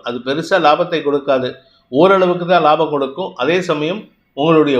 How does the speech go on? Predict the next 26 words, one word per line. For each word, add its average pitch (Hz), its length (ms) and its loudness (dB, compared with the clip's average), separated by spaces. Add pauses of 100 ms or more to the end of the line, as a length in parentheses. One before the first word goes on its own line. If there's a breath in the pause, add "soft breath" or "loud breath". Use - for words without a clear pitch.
உடன்பிறப்புகளின் 185 1040 0
ஆலோசனையின் 160 600 2
பேரில் 160 280 0
எடுக்கும் 143 360 -6
முடிவுகள் 147 400 -2 (140)
உங்களுக்கு 135 420 -4 (120)
லாபத்தை 175 400 0
தரக்கூடிய 143 580 -6
வகையில 139 360 -2
இருக்கு. 131 240 -8 (560 soft breath)
தந்தை 202 420 2
வழியில 170 520 0
சில 139 280 0
உதவிகள் 170 500 0
கிடைப்பதற்கும், 156 800 -4
தந்தை 160 360 -2
வழியில 156 400 0
கடன் 151 300 -2
உதவிகள் 160 540 0
கொடுப்பதன் 156 440 -4
மூலமாக 139 600 0
சில 135 220 -2
பேச்சுக்களுக்கும் 165 800 -4
ஆளாகக்கூடிய 147 540 2
வாய்ப்பு 139 340 2
இருக்கிறதுனால, 135 540 -4